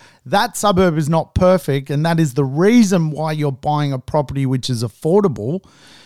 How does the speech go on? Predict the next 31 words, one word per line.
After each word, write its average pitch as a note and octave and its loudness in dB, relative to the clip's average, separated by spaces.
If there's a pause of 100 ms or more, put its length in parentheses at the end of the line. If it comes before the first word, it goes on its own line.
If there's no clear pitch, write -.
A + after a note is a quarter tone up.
(180)
You C4 6
have F#3 2
to F#3+ 2
buy D3 2
a F3+ 2
problem. F#3 0
You're E3+ 2
buying E3 -2
the G3 -2
problem E3 0
of C#3 0
a D3+ 2
suburb D#3+ 2
where D3+ 0
the D#3 -2
consensus D#3+ -2
is C#3 -2
this B2 0
suburb D3 0 (300)
is C#3+ -8
not C#3 0
perfect. A#3 -2 (640)
You E3 4 (500)
apply C3+ 0
time G#3 0 (300)
to C#3 2
the A#2+ -2 (500)
owning G3+ 4
of D#3+ -2
that F3 -2
property. A#3+ 0